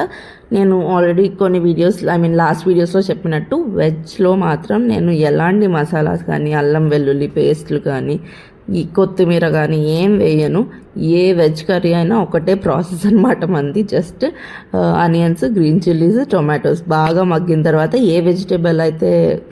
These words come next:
నేను వండుకుంటున్నానో ఆ వెజిటేబుల్ వేసి మంచిగా దాన్ని ఒక త్రీ ఫోర్ మినిట్స్ లో ఫ్లేమ్లో కుక్ చేసి కొంచెం సాల్ట్ వేసుకొని తర్వాత వాటర్ వేసుకొని కారం,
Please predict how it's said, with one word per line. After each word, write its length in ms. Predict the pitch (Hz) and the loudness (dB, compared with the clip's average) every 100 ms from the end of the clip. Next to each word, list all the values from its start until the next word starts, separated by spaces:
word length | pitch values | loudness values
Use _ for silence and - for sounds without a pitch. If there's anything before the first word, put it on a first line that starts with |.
| - 156 | -8 -2
నేను 280 | 170 160 156 | 0 2 0
వండుకుంటున్నానో 800 | 147 143 - 190 - 160 196 220 - - - - | 0 -2 0 0 2 2 2 0 -6 -16 -12 -2
ఆ 80 | 208 | 2
వెజిటేబుల్ 540 | 175 170 - 190 180 | 2 0 0 2 4
వేసి 340 | 170 170 262 311 | 2 2 -2 -2
మంచిగా 640 | 220 160 - 180 190 190 | 0 0 -2 -2 0 0
దాన్ని 400 | 170 170 160 160 | 0 0 0 -2
ఒక 220 | 151 160 | -2 -2
త్రీ 340 | 156 - 165 | -4 -2 -2
ఫోర్ 220 | 170 190 180 | 2 2 2
మినిట్స్ 600 | 160 175 190 - 196 - | 0 0 -2 -2 0 0
లో 240 | 151 156 170 | 2 2 2
ఫ్లేమ్లో 420 | 190 180 170 180 | 0 0 0 0
కుక్ 480 | 175 190 - - 175 | -2 -8 -8 -4 0
చేసి 380 | 165 160 403 - - - - - | 0 0 -2 -2 -18 -20 -20 -2
కొంచెం 500 | 190 214 240 269 247 - - | 2 2 2 -2 -2 -8 -4
సాల్ట్ 460 | 190 170 165 165 175 | 0 2 2 0 2
వేసుకొని 640 | 165 160 160 190 208 359 | 2 0 -2 -2 0 0
తర్వాత 480 | 415 220 165 170 180 | 0 0 2 2 0
వాటర్ 440 | 165 151 151 - | 2 2 0 0
వేసుకొని 500 | 170 156 165 175 269 440 - - - | 0 0 -4 -2 0 -2 -8 -20 -4
కారం, 380 | 196 160 165 156 | 0 2 2 -2